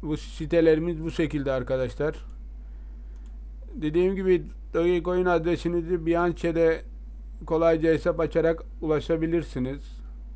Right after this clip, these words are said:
Buradan, e, Dogecoin adresi nereden alacağınızı bilmiyorsanız buradan alabilirsiniz.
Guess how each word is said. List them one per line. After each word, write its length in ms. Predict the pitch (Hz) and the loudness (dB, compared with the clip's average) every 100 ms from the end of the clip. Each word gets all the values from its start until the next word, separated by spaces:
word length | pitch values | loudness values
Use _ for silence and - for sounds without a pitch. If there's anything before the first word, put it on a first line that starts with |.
| - - - - - - - - | -12 -12 -12 -12 -14 -12 -12 -10
Buradan, 480 | 139 139 131 135 160 - - - - | -6 -4 -2 -2 -2 -8 -12 -12 -8
e, 260 | 139 131 | -6 -4
Dogecoin 500 | 135 135 127 - 147 | -4 -6 -6 0 0
adresi 440 | 143 135 139 135 147 | 0 -2 -2 -4 -4
nereden 300 | 143 139 143 | -2 -2 -2
alacağınızı 760 | 143 143 147 143 143 143 147 | -2 0 -2 -2 -4 -4 -2
bilmiyorsanız 640 | 156 156 139 120 127 131 143 | -2 -2 -2 -2 -4 -6 -6
buradan 320 | 143 139 139 143 | -8 -6 -4 -4
alabilirsiniz. 800 | 139 143 143 147 123 123 123 | -2 -2 -2 -4 -4 -4 -4